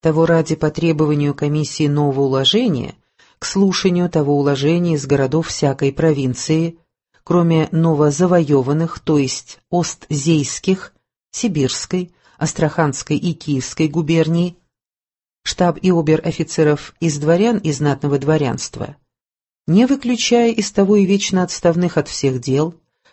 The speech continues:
токма к тому делу достойных, по два человека из каждой провинции,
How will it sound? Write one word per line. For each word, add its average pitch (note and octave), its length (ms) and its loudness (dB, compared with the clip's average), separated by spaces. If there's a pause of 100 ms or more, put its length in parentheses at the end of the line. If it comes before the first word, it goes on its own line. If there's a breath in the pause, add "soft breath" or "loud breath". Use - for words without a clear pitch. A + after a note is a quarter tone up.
токма E3 360 2
к - 100 -6
тому D3+ 280 0
делу C3+ 320 0
достойных, D3+ 800 -2 (160)
по E3 160 2
два C#3+ 220 2
человека D3 840 -2
из - 160 -8
каждой E3 340 -2
провинции, D#3+ 800 -2